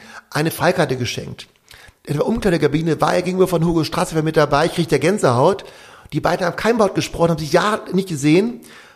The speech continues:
äh, äh, nur gestottert. Und dieser Plauner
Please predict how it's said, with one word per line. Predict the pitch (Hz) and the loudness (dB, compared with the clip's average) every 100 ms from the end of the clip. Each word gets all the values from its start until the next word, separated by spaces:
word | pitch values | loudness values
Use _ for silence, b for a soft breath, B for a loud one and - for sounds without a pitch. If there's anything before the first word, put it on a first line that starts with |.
| B _ _ _ | B _ _ _
äh, | - | -2
äh, | - - - - 247 - - | -2 -12 -14 0 0 0 -10
nur | 208 233 | -2 2
gestottert. | 220 - 233 233 190 233 - - | 2 2 0 2 0 0 -8 -8
Und | 165 170 | -6 -4
dieser | 160 160 | -2 -2
Plauner | - 180 220 170 165 220 - | 2 4 4 4 0 -2 -8